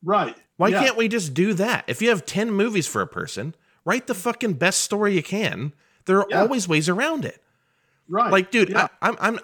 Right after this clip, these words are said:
Speaker 2: I'm gonna say this. If you, if you need me to write you five to seven movie bullet points, like a beat sheet,
Speaker 1: Yeah.
Speaker 2: and they just all need to intertwine,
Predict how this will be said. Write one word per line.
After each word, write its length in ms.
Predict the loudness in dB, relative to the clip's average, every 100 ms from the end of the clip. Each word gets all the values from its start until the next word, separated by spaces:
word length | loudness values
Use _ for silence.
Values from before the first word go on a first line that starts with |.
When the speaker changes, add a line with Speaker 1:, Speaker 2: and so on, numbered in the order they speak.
| -2
Speaker 2:
I'm 120 | -2
gonna 140 | 0 -2
say 180 | 0
this. 240 | 0 -2 -6 _ _ _ _ _ _
If 180 | -4 -2
you, 200 | -2 -2
if 160 | -2 -2
you 140 | -4
need 200 | -4 -4 0
me 180 | 2
to 80 | 2
write 260 | 0 0 -2
you 240 | -2 -4
five 320 | -2 0 0 -2
to 60 |
seven 400 | -4 -2 -2 -4
movie 560 | -4 -2 0 -2 -4 -8
bullet 240 | -2 0 0
points, 500 | -4 -4 -4 -8 -4
like 140 | -4 -4
a 60 |
beat 260 | -2 -4 -2
sheet, 360 | -2 -2 -4 _ _ _ _ _ _ _ -6
Speaker 1:
Yeah. 220 | -6 -6 _ -2
Speaker 2:
and 140 | 0
they 100 | 0
just 160 | 0 -2
all 140 | -2
need 180 | 0 -2
to 60 | -2
intertwine, 560 | -4 -4 -4 -4 -6